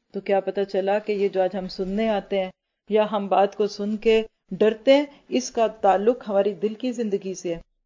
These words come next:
जब दिल मुर्दा दिल बन जाता है, वो कहते हैं ना कि दिल मुर्दा दिल नहीं,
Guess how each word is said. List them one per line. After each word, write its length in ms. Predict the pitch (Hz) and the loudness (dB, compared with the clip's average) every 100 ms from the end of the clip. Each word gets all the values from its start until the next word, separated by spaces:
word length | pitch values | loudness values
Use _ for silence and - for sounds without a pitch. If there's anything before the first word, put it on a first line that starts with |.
| - | -6
जब 240 | 226 190 156 | -2 -2 0
दिल 220 | 220 226 | 4 4
मुर्दा 380 | 208 202 202 190 | 2 -2 0 -2
दिल 260 | 175 202 208 | 2 0 0
बन 240 | 220 214 | -2 0
जाता 300 | 214 - 233 | 2 2 0
है, 180 | - - | -4 -6
वो 100 | 185 | -8
कहते 220 | - 190 | -2 -2
हैं 80 | 233 | -2
ना 80 | 254 | -4
कि 120 | 247 | -2
दिल 240 | 202 220 208 | 0 0 0
मुर्दा 360 | 208 196 202 | -2 0 -2
दिल 280 | 185 202 208 | 2 0 0
नहीं, 340 | 196 190 190 | -6 -6 -8